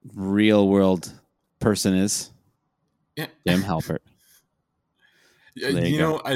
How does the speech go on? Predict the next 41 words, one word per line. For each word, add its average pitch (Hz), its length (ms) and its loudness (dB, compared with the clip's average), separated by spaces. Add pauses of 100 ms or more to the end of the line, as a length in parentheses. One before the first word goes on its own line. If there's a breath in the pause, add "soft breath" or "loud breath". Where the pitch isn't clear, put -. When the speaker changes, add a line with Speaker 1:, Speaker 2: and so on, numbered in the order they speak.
Speaker 2:
yeah, 117 220 -4
I, 135 140 -2
you 139 360 -2
know, 127 140 2
when 120 140 2
you 165 100 -2
said 123 320 0
that, 143 360 -2 (1500 soft breath)
it 131 140 2
just, 131 320 0
I 120 80 -2
saw 123 320 0
it 131 60 0
in 135 80 0
my, 131 140 2 (120)
in 123 120 -4
my 123 120 -2
mind, 127 380 0
and 110 100 -4
I'm 110 160 -4
like, 107 380 -6
I 113 80 -6
just, 107 200 -6
I 107 60 -8
couldn't 123 280 -4
believe 117 200 0
that 107 140 0
I 101 60 0
had 104 140 -2
never 104 420 -4
realized 104 440 -2
it 104 100 -6
before. 117 380 -2
You 92 300 -6
are 95 240 -4
one 95 160 -12
hundred 117 280 -8
percent 95 360 -10
correct. - 360 -20
Speaker 1:
Thank 170 300 -10
you. 196 160 -6